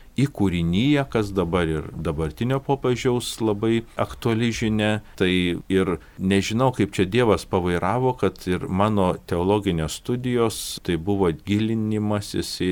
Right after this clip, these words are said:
diakonato teologiją. Ir tada, va, būtent jau būdamas kunigu, tada tokią dariau tarsi retrospektyvą, žvilgsnis į praeitį, į, į savo visą tą kunigišką pašaukimą ir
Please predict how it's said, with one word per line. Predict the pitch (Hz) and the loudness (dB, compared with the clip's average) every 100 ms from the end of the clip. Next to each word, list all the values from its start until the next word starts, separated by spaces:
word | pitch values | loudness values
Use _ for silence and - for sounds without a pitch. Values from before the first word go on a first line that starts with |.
| - | -2
diakonato | 82 90 90 87 - 85 90 98 101 87 | -4 0 0 0 -2 -2 0 0 -2 -6
teologiją. | - 87 85 90 85 78 - - - | -2 0 2 2 2 -2 -12 -14 -12
Ir | - - | -14 -10
tada, | 82 78 92 98 - - - - - | -6 -2 0 -2 -4 -20 -20 -20 -10
va, | 78 78 | -4 -2
būtent | 92 - 87 80 - | -2 -2 -2 -2 -2
jau | 82 85 85 80 76 | -2 0 0 0 -2
būdamas | 87 95 90 85 82 - | -4 -2 0 0 -2 -4
kunigu, | - 117 135 123 127 | -2 0 2 0 -2
tada | 113 87 92 92 90 - | 0 0 2 0 -2 -12
tokią | - 87 - 85 | -8 -6 0 0
dariau | 80 80 - 92 | 0 -2 -2 -4
tarsi | - 85 - 95 82 | -2 -4 -2 -2 0
retrospektyvą, | 95 - 101 90 - 92 - - 143 156 117 | -2 -2 -2 -2 -2 -2 -4 -6 -2 0 2
žvilgsnis | 85 98 113 - 92 87 | 0 0 0 0 -4 -4
į | 85 | -6
praeitį, | 92 87 127 185 180 202 - - - - - - | -4 0 0 0 -2 -2 -2 -6 -20 -20 -20 -12
į, | - 113 | -4 -2
į | - 101 | -2 -2
savo | - 101 95 87 85 82 | 0 0 2 2 2 0
visą | 87 85 87 85 80 | -4 -8 -6 -6 -2
tą | 82 80 76 | 0 0 -2
kunigišką | - 87 87 80 78 - 80 76 | -4 -4 -2 -4 -6 -6 -6 -6
pašaukimą | 80 - 85 - 135 165 165 | -8 -6 -6 -4 -2 0 0
ir | 147 117 101 | 0 0 -2